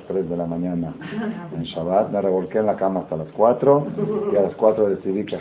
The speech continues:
haram perder el tiempo en la cama y me paré a estudiar.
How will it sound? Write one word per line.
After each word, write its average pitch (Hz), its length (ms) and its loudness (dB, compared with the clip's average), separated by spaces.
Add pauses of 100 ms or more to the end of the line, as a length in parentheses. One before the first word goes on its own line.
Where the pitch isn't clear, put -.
haram 95 320 2
perder 90 320 0
el 82 80 -10
tiempo 87 360 -2
en 82 60 -6
la 78 120 -6
cama 117 420 4 (520)
y 90 40 -8
me 92 140 -2
paré 98 200 4
a 98 60 4
estudiar. 82 480 -4